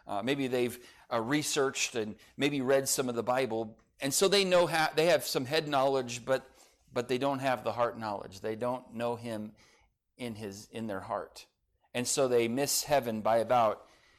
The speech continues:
eighteen inches. Uh, because, see, it's not about how much we know about Christ. It's whether we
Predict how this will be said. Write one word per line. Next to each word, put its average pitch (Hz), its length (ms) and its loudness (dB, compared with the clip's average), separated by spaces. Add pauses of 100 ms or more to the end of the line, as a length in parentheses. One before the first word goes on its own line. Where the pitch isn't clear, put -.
(400)
eighteen 117 420 -4
inches. - 540 -6 (1400)
Uh, 117 120 0
because, 143 320 0
see, 170 220 4
it's 147 160 0
not 180 160 6
about 160 320 6
how 160 140 4
much 156 240 0
we 139 160 -4
know 139 360 4
about 131 380 4
Christ. - 640 0 (680)
It's 123 260 -4
whether 127 260 2
we 120 380 -4